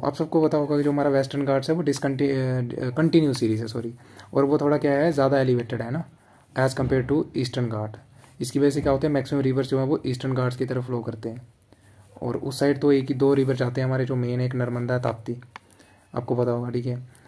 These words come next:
तो इसकी वजह से वो भी जाके गुजरात से जो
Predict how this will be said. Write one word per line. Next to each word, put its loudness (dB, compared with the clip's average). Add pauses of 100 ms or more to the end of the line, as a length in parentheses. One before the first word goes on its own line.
(200)
तो -2
इसकी -4
वजह 4
से 2
वो 4
भी 2
जाके 2 (120)
गुजरात 2
से 0
जो 0